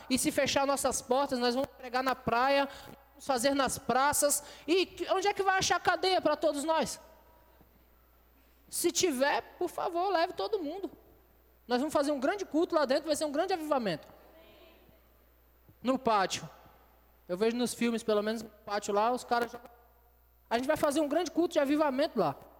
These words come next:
Mas eu acho que nós deve-, deveríamos nos posicionar quanto a isso, e nós estamos o quê? Apáticos. Eu estou falando nós, a igreja em geral, estamos apáticos, não estamos fazendo nada.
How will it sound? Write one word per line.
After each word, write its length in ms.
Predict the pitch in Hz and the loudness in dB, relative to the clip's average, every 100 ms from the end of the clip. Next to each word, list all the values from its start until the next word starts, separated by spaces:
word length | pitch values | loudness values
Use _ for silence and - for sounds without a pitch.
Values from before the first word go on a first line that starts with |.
| - - _ _ _ _ _ _ _ _ _ _ - - _ | -20 -20 _ _ _ _ _ _ _ _ _ _ -20 -20 _
Mas 220 | 247 320 | 0 2
eu 80 | 339 | 4
acho 140 | 339 - | 2 2
que 80 | |
nós 160 | 349 349 | 0 2
deve-, 200 | 294 277 | 0 -2
deveríamos 520 | 269 330 330 339 339 | -2 -2 -4 -4 -4
nos 160 | 285 330 | -4 -4
posicionar 800 | 339 339 311 359 320 302 339 330 | -4 -2 -2 -2 0 2 2 2
quanto 260 | 311 311 | -2 2
a 80 | 285 | 2
isso, 320 | 302 349 - - - | 2 0 -4 -14 -6
e 80 | 302 | -2
nós 200 | 330 339 | 0 0
estamos 380 | 320 - 339 302 | -2 0 -2 -2
o 80 | 330 | -2
quê? 120 | 311 | 0
Apáticos. 840 | 285 311 277 320 339 - 185 - - _ _ _ _ _ _ | 0 0 0 2 0 -4 -10 -14 -14 _ _ _ _ _ _
Eu 40 | 196 | -6
estou 160 | 247 | -4
falando 280 | 285 311 285 | 0 0 0
nós, 420 | 254 294 330 277 | 2 2 2 0
a 80 | 254 | -2
igreja 400 | 269 269 294 302 | -4 -2 -2 -2
em 40 | 311 | -2
geral, 340 | 302 269 311 | -2 0 0
estamos 320 | 320 330 339 | 0 -2 -2
apáticos, 560 | 349 349 330 - - 320 | -4 -4 -6 -6 -6 -8
não 100 | 330 | -8
estamos 280 | 330 339 - | -8 -8 -2
fazendo 320 | 311 339 381 | -2 -2 -8
nada. 360 | 302 311 370 | -4 -4 -4